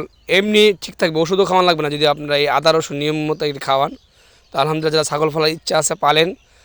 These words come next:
তো আমি এই বলে শেষ করলাম। আসসালামু আলাইকুম ওয়া রাহমাতুল্লাহি ওয়া বারাকাতুহু।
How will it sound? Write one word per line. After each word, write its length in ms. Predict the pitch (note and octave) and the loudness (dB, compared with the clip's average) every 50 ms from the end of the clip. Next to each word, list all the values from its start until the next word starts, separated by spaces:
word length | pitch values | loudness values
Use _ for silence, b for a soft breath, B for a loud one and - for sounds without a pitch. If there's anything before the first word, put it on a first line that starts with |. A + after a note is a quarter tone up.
| b b b _ - | b b b _ -6
তো 60 | C3 | -6
আমি 140 | C3 D3 D3+ D3+ | -4 0 2 2
এই 60 | D#3 D#3 | 2 2
বলে 120 | D#3+ D#3+ C#3+ | 0 0 -2
শেষ 100 | D#3 C#3+ - - | -4 -6 -4 -2
করলাম। 240 | F3 E3+ E3+ E3+ E3+ D#3 C#3+ | 0 2 4 4 2 2 0
আসসালামু 420 | - - D3 C#3 D3 D3 D3 D3 D3+ | -2 -2 0 0 0 0 0 -2 -2
আলাইকুম 460 | D3 D3 D3+ D#3 D#3+ - - F3 F3+ G3 G3 F3+ | -2 -2 -2 -4 -4 -4 -2 -2 0 0 -2 -2
ওয়া 100 | E3+ D3 | -2 -4
রাহমাতুল্লাহি 720 | - - - C#3+ C#3 - C#3 C#3+ D3+ D#3 D#3 E3 E3 F3+ G3+ - | -4 -6 -8 -10 -10 -8 -8 -8 -6 -6 -4 -4 -2 -2 -4 -4
ওয়া 120 | - - F2+ F#2 | -6 -8 -10 -10
বারাকাতুহু। 500 | G#2 A#2+ - - - - _ _ _ | -10 -12 -12 -14 -20 -20 _ _ _